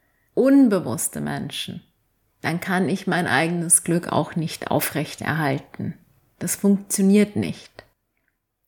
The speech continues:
weil wir alle eins sind, weil wir uns gegenseitig beeinflussen in unserem Empfinden, weil wir mitfühlende Wesen sind.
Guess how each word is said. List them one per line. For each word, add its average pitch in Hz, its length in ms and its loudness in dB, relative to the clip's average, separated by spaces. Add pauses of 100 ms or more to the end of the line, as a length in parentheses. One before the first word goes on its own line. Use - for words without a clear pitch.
(120)
weil 151 320 2
wir 165 220 -2
alle 175 420 0
eins 180 640 0
sind, - 640 -6 (920)
weil 151 200 -4
wir 165 140 2
uns 170 200 -2
gegenseitig 170 600 0
beeinflussen - 880 -2 (640)
in 202 260 4
unserem 165 640 -4
Empfinden, - 1040 -2 (880)
weil 170 340 2
wir 185 160 2
mitfühlende 196 1080 2
Wesen 175 420 0
sind. - 480 -6